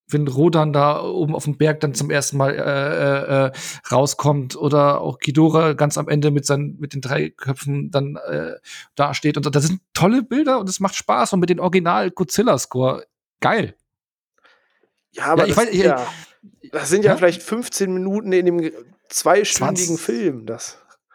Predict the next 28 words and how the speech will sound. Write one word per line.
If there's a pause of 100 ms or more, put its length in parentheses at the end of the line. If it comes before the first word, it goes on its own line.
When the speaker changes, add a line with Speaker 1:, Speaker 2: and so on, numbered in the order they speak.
(180)
Speaker 2:
also (480)
Godzilla
Speaker 1:
Naja,
Speaker 2:
sieht
man
ja
Speaker 1:
ich
Speaker 2:
auch
noch
fast
seltener
als (120)
in
Edwards
Godzilla.
Das
verläuft
sich
ein
bisschen,
da
man
dafür
die
anderen
Monster
sieht.
So,